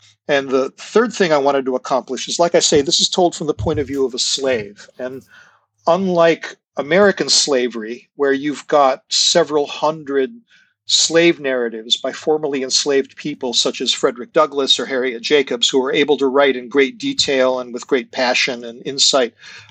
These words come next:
about what their experience as slaves was like, there are no surviving slave narratives like that from the ancient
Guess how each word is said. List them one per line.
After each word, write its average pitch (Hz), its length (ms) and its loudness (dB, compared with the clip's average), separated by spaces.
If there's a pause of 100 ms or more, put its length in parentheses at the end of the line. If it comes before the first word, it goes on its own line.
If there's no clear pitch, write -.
about 131 260 0
what 139 200 -2
their 156 220 4
experience 131 720 0
as - 140 -4
slaves 127 560 -2
was 117 160 -8
like, 127 460 -2 (420)
there 143 240 -2
are 160 180 6
no 156 160 0
surviving 135 760 2
slave 147 440 4
narratives 110 580 -8
like 113 200 -6
that 113 260 -4
from 120 220 -12
the 147 160 -2
ancient 135 440 -2